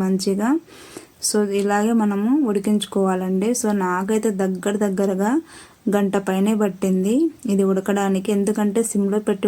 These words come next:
ఉడికించుకుంటాం కదా, హైలో పెట్టకూడదు. So, ఇక్కడ నేను మూడు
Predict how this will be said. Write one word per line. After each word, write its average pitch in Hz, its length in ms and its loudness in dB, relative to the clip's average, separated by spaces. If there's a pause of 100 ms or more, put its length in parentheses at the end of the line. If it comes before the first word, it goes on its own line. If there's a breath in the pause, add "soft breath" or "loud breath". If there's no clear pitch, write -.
ఉడికించుకుంటాం 190 720 0 (100)
కదా, 196 180 2 (100)
హైలో 196 340 0
పెట్టకూడదు. 190 580 -2 (640 loud breath)
So, - 60 0 (140)
ఇక్కడ 220 160 0 (120)
నేను 208 180 0 (100)
మూడు 202 180 0